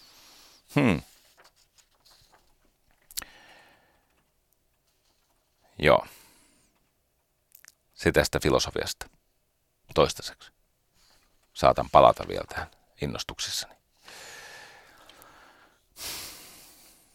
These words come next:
Ihmisillä on semmoinen taipumus, että yksilöt saattavat käyttää sitä jaettua resurssia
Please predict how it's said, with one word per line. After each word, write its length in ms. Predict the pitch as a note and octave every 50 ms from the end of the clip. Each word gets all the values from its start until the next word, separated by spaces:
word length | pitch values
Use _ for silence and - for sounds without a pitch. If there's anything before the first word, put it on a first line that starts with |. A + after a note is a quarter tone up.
| _ _ _ _ _ _ _ - - - - -
Ihmisillä 440 | B2 C3+ C3 A#2 A#2+ A2 G2+ G2
on 140 | F#2+ G2 F#2+
semmoinen 260 | F2 F#2+ F#2 F2 E2
taipumus, 520 | - F#2 F2 E2+ D#2+ D#2+ D2+ D2+ D2 - -
että 200 | D#2 - - -
yksilöt 720 | - G#2 G2 - - - E2 D2 C#2+ - - - - - - - -
saattavat 540 | - - - D2 C2 - - D2 C2 C2 -
käyttää 500 | - - D#2 C#2+ - - _ - B1 -
sitä 120 | - - C#2+ D2
jaettua 480 | E2+ F2 F2 E2 - - - - C#2 B1+
resurssia 540 | B1+ B1+ - C#2 B1 - - - - -